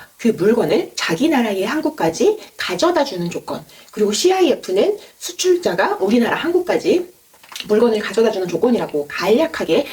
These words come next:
개념은 이렇게 이해를 하시면 되겠습니다. 이렇게 수량 제시하면서 조건별로 가격을 바-, 가격 견적을 받고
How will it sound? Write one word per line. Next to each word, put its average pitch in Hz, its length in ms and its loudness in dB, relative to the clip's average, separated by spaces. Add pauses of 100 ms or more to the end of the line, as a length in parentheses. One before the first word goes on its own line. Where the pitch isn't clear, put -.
(120)
개념은 202 380 0
이렇게 175 240 -2
이해를 175 260 2
하시면 233 300 2
되겠습니다. 160 540 -4 (240)
이렇게 254 720 2
수량 392 380 2
제시하면서 240 760 0
조건별로 233 520 2
가격을 202 440 2
바-, 165 260 -8
가격 240 240 0
견적을 208 320 0
받고 254 440 0